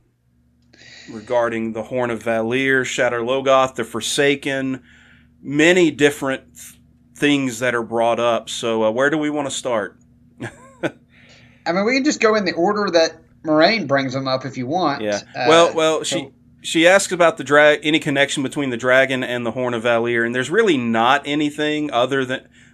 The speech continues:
Speaker 1: nothing that we don't already know.
Speaker 2: Yeah.
Speaker 1: Uh, the horn's gotta be found before the last battle, and the dragon's gonna fight in the last battle. That's really the only connection.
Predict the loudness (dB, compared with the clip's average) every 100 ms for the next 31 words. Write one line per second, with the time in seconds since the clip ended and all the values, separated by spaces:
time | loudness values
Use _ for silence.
0 | 0 2 4 2 2 2 4 4 4 2
1 | 0 0 0 0 -6 -14 _ _ _ _
2 | _ _ -10 -8 -8 -12 -16 -6 -6 -4
3 | 0 2 4 2 0 -2 0 2 2 -4
4 | -4 -2 0 -2 -2 -2 -2 -2 -4 -8
5 | -2 0 0 -4 -8 -8 -4 -4 -4 -6
6 | -6 -2 -2 0 -2 -2 -6 -6 -4 -6
7 | -8 -8 -8 -10 -10 -14 -14